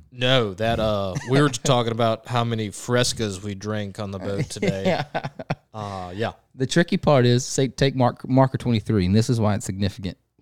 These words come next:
Speaker 2: um, the name is. There is marker twenty-three in North Topsail, and it's right around this area that I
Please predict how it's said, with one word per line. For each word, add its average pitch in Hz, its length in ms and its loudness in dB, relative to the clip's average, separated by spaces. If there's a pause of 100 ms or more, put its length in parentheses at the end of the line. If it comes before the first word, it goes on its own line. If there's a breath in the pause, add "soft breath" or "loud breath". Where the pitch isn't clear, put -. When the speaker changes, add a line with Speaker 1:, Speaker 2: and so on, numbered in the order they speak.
(100)
Speaker 2:
um, 98 380 -4
the 101 100 -2
name 95 320 0
is. 92 180 -8 (1500)
There 120 240 8
is 110 400 4
marker 107 260 2
twenty-three 110 500 0
in 101 60 4
North 113 220 0
Topsail, 95 460 -4 (760)
and 104 180 0
it's 98 140 -4
right 101 200 0
around 101 240 0
this 101 180 -4
area 101 320 -4
that 92 100 -6
I 95 240 -4